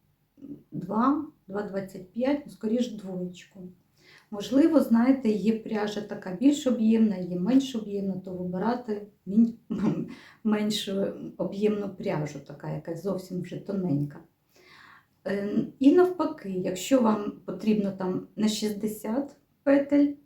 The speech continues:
це, наприклад, дуже мало, а шістдесят чотири, то тоді, е, до шкарпеткової пряжі додати якусь тоненьку ниточку підмоту для того, щоб взяти більший номер спиць,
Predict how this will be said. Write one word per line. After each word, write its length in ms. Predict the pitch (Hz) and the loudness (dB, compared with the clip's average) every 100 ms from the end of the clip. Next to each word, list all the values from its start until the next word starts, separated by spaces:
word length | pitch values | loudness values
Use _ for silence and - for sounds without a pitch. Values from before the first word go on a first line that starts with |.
| 254 - | -16 -16
це, 220 | - 220 226 | -2 4 8
наприклад, 540 | 226 - 226 208 202 | 6 4 0 0 0
дуже 320 | 226 214 208 | 0 0 0
мало, 200 | 208 202 196 | -2 -2 -4
а 40 | |
шістдесят 720 | 196 208 196 196 - 185 185 | -4 -8 -8 -8 -6 -8 -8
чотири, 480 | - - 269 294 254 | -12 -2 2 4 2
то 140 | - | -2
тоді, 600 | 214 220 202 208 208 196 - _ _ _ _ - | -2 -4 -2 0 0 -2 -14 _ _ _ _ -8
е, 280 | 196 202 196 | -4 -2 -4
до 360 | 190 226 226 | -2 2 2
шкарпеткової 840 | 214 - - 208 - 214 196 185 180 | 0 -6 -8 -8 -6 -4 -4 -4 -8
пряжі 600 | 190 202 208 226 320 320 | -8 -6 -2 2 4 2
додати 760 | 277 202 208 220 294 320 269 | 0 -6 -4 -2 -2 -2 -2
якусь 480 | 262 208 196 226 214 | -2 -4 -6 -6 -6
тоненьку 500 | - 190 214 254 240 | -4 -2 2 2 2
ниточку 500 | 190 196 220 - - | -4 -4 -6 -12 -16
підмоту 540 | - 185 220 302 - | -10 2 6 6 4
для 180 | 202 185 | -2 -4
того, 280 | 185 226 208 | -2 0 0
щоб 240 | - 185 | -2 -12
взяти 380 | 185 - 214 - | -14 -8 -6 -6
більший 460 | 196 214 269 - 208 | -2 0 0 0 -6
номер 340 | 185 196 185 | -4 -4 -6
спиць, 540 | - _ 190 208 - | -10 _ -10 -8 -8